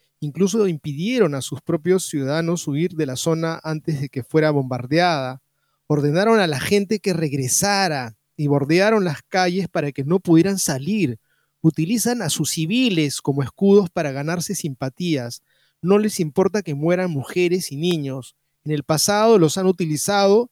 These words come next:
para atentados terroristas suicidas en Israel. Esto creo que es una constante de aquellos que han hecho el, la opción por el terrorismo, ¿no? Utilizan, quieren muerte,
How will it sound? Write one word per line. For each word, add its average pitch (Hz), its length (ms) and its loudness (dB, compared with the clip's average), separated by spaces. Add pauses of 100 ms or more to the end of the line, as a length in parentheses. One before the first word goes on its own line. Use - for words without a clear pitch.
(120)
para 147 160 -4
atentados 175 540 0
terroristas 180 720 0
suicidas 165 800 -2
en 151 180 -4
Israel. 131 400 -6
Esto 170 280 -8
creo 170 200 -2
que 165 60 -6
es 160 120 -6
una 165 220 -6
constante 147 720 -4
de 127 60 -2
aquellos 147 440 -2
que 131 180 -8
han 147 140 -6
hecho 147 300 -2
el, 139 120 -4 (280)
la 131 160 -8
opción 170 440 2
por 147 140 0
el 123 140 -6
terrorismo, 127 500 -2
¿no? 127 180 -8
Utilizan, 151 760 -2 (280)
quieren 185 320 0
muerte, 156 580 2